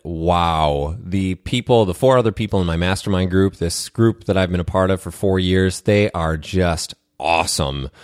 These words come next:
The whole experience, shared meals and hikes and activities and all the togetherness, it was just wonderful. Absolutely wonderful. Ah, and what else? We are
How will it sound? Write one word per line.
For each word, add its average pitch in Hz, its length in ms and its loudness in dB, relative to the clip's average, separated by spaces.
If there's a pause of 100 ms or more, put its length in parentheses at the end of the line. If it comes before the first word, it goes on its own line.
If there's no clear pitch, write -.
(380)
The 107 140 4
whole 165 540 4
experience, 107 880 0
shared 101 460 -2
meals 110 640 2
and 82 260 -2
hikes - 720 -4
and 78 480 -6
activities 113 880 -2
and 82 160 -2 (220)
all 135 300 4
the 117 100 -2
togetherness, 107 760 0 (300)
it 139 80 2
was 101 160 2
just - 320 -4
wonderful. 82 880 -2 (320)
Absolutely 98 760 0
wonderful. 87 1120 0 (920)
Ah, 139 380 2
and 117 280 2
what 123 220 2
else? 117 280 -2
We 131 260 -2
are 123 180 2